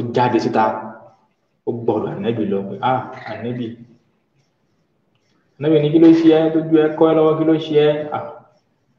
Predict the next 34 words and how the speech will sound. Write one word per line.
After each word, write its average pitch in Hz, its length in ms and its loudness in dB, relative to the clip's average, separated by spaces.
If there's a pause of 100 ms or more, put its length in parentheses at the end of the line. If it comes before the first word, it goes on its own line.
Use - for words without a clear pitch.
(120)
òun 131 280 -12
sọ, - 140 -12
òun 120 260 -4
bá 143 100 0
ìyá 139 160 2
òun 110 200 -2
sọ̀rọ̀ 107 340 0
ni. 113 80 -2 (280)
Inú 170 180 4
ẹ 165 100 6 (120)
bàjẹ́ 135 360 4
ni. 131 100 0 (320)
Ìyẹn 143 240 4
ò, 180 160 4
ṣe 190 160 4
inú 180 280 4
yẹn 175 200 6
ò 127 160 6
ní 131 160 0 (140)
dùn 156 180 2
fáwọn 156 360 4
òbí 117 220 2
yẹn 135 220 2
kì 127 120 -4
í 131 80 -2
ṣe 127 140 -2
Mùsùlùmí. 113 520 -4 (840)
Inú 165 140 4
yẹn 202 160 6
ò 139 120 8
sì 139 160 2
ní 139 180 2 (220)
dùn 170 200 4 (380)
ní 160 120 0